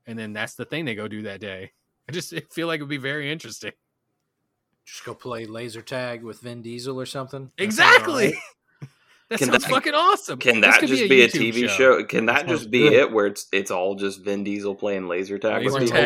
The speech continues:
Speaker 2: laser tag, just kicking people's ass at laser tag.
Speaker 1: Um,
Speaker 3: He's gotta be
Speaker 1: or
Speaker 3: wearing the Riddick goggles, though. Has
Speaker 2: Let's,
Speaker 3: to.
Speaker 1: Uh-huh. You
Speaker 2: let's
Speaker 1: play
Speaker 2: put,
Speaker 1: D and D with
Speaker 2: let's,
Speaker 1: Celine Dion.
Speaker 2: let's play Who's the Better Tagger.
Speaker 1: That sounded overtly sexual, Vin.
Speaker 2: Mm,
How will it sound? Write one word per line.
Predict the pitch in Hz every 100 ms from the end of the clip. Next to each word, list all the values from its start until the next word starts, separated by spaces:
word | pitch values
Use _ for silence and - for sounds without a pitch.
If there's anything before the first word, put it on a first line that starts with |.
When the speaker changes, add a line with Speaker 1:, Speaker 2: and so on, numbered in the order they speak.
| -
Speaker 2:
laser | -
tag, | 127 135 127 _
just | - 123 - _
kicking | - 139 131
people's | - 131 127 117
ass | 110 113 117 127
at | 104
laser | 113 113 117
tag. | - 120 123 127 _ _ _ _ _ -
Speaker 1:
Um, | 143 143 139
Speaker 3:
He's | 147
gotta | - 143
be | 135
Speaker 1:
or | 117
Speaker 3:
wearing | 110 107
the | 98
Riddick | 92 95 92 -
goggles, | 90 82 85 90 90
though. | 85 87 - _
Has | 90 113
Speaker 2:
Let's, | 123 -
Speaker 3:
to. |
Speaker 1:
Uh-huh. | 131
You | 135 127
Speaker 2:
let's | 117
Speaker 1:
play | 180 -
Speaker 2:
put, | 147 131
Speaker 1:
D | 160 165
and | 165
D | 147 147
with | 110 110
Speaker 2:
let's, | -
Speaker 1:
Celine | 123 123 123 127
Dion. | 127 120 110 92 90 92 _ -
Speaker 2:
let's | 123 -
play | - 127 110
Who's | 117 113
the | 117
Better | 107 110 98
Tagger. | - 120 107 98 98 - - - _ _ _ - _ _ _ _ _ _ _ _
Speaker 1:
That | 180 -
sounded | 226 196 156
overtly | 139 156 165 139
sexual, | - 160 143 123 107
Vin. | 101 104 107 - _ _ _ _ _ _ _ _ _ _
Speaker 2:
Mm, | 98